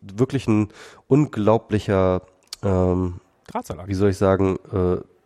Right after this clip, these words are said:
Speaker 1: ähm, Fettnäpfchenlauf, ne?
Speaker 2: Ja.
Speaker 1: Also so, also, weil du hast halt, du hast halt diese Islamkritik, die jetzt sozusagen unter dem Banner der A F D halt, ähm, zu, ähm, halt extrem instrumentalisiert wird,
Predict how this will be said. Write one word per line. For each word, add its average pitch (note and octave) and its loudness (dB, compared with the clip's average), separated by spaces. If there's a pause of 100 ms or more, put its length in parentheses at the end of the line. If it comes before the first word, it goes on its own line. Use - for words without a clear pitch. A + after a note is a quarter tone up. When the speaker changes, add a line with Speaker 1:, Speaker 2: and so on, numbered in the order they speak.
(680)
Speaker 1:
ähm, F2 -2
Fettnäpfchenlauf, E2+ -2
ne? A#2 2
Speaker 2:
Ja. A2+ 0
Speaker 1:
Also F#2+ -2
so, F2+ -4 (140)
also, F#2 -2 (560)
weil F#2+ 4
du F#2+ 0
hast A2+ 0
halt, G2 0 (560)
du F#2+ 0
hast D3 2
halt - 0
diese G#2 -4
Islamkritik, A2 0
die A2 0
jetzt G2+ 0
sozusagen F#2+ -6
unter F#2+ -2
dem G2+ 2
Banner G#2 2
der G2 -2
A G2 0
F - -4
D G#2+ 2
halt, F#2 0 (580)
ähm, F#2 0
zu, F#2+ -4 (920)
ähm, F#2+ 0
halt G2 -4
extrem - 0
instrumentalisiert A2 0
wird, F3 -2